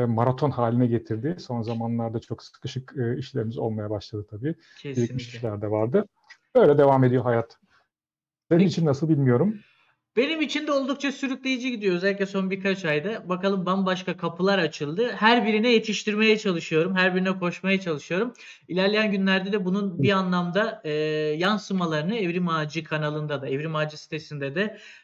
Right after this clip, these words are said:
Speaker 2: arkadaşlarımız gözlemleyebilecek. Şimdi bugün
Speaker 1: Bu arada yeni kanalına, e, geçmişsin. Ben, e, hayırlı olsun diyeyim. Daha önce konuşmamıştık.
Speaker 2: Teşekkür ederim hocam. Ee,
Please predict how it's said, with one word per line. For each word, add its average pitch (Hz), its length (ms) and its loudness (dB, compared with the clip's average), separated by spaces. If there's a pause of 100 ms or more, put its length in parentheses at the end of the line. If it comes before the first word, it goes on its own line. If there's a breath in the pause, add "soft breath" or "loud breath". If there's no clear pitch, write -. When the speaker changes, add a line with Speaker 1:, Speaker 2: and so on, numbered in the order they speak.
(100)
Speaker 2:
arkadaşlarımız 180 800 -2
gözlemleyebilecek. 165 1040 -2 (100)
Şimdi 160 460 -6 (480)
bugün 196 260 2
Speaker 1:
Bu 143 40 6
arada 151 380 2 (180)
yeni 165 160 4
kanalına, 165 1300 0
e, 156 80 2 (680)
geçmişsin. 160 680 -2
Ben, 139 120 0
e, 127 720 0
hayırlı 131 280 0
olsun 143 340 -2
diyeyim. 123 320 0
Daha 117 180 0
önce 120 180 -4
konuşmamıştık. 131 720 -2 (200)
Speaker 2:
Teşekkür 240 520 0
ederim 214 280 2
hocam. 202 400 0
Ee, 180 300 -2